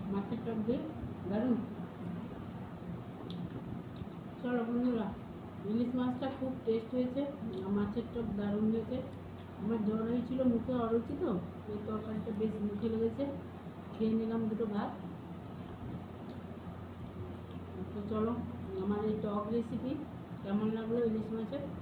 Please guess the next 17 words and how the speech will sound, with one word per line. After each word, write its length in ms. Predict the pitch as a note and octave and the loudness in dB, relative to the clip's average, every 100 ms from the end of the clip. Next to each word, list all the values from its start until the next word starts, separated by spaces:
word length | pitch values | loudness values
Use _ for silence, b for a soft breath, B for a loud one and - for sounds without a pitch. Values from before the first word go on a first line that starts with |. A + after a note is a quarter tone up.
| - - - - - - F#3+ | -6 -6 -6 -8 -8 -6 -2
অবশ্যই 300 | G3+ G3+ A#3 | 0 0 0
কমেন্টে 300 | A3+ A3+ A#3 A#3 | 2 2 4 4
জানিও। 260 | A3+ A#3+ E4+ - - - - - F3 F3 F3 | 4 4 2 0 -6 -10 -10 -6 -4 0 2
আর 120 | F3+ F#3+ - - - - - - - - - - - | 0 -2 -6 -8 -8 -8 -8 -8 -8 -8 -8 -8 2
কে 120 | A#3 A#3+ | 4 4
কে 80 | A3+ | 2
টক 160 | A3+ A3+ - | 2 2 2
খেতে 220 | B3 A#3+ A#3 | 2 4 4
ভালোবাসে, 400 | A3+ A#3 A#3 B3 A#3 | 4 2 2 2 2
অবশ্যই 320 | A3+ A3+ A#3+ A3+ | 2 0 -2 0
কমেন্টে 340 | A3 A#3 A#3 A#3 | 0 4 4 4
করে 180 | A3+ A#3 A#3 | 2 2 2
জানিও, 280 | A3+ C4 E4 - - - - - - - | 2 2 0 -2 -8 -8 -10 -10 -10 -2
ঠিক 120 | C4+ | 0
আছে? 120 | A#3+ G3+ G3+ | 2 2 2
ভালো 180 | G#3 G#3+ | 2 2
লাগবে। 240 | G#3+ G#3+ | 2 2